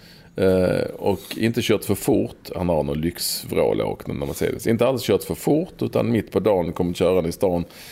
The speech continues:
blivit stoppad av polis, en polisbil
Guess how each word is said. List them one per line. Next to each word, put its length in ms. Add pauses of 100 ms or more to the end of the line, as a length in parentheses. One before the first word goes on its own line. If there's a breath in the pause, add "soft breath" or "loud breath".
(180 loud breath)
blivit 240
stoppad 500
av 240 (540 loud breath)
polis, 600 (460)
en 120
polisbil 920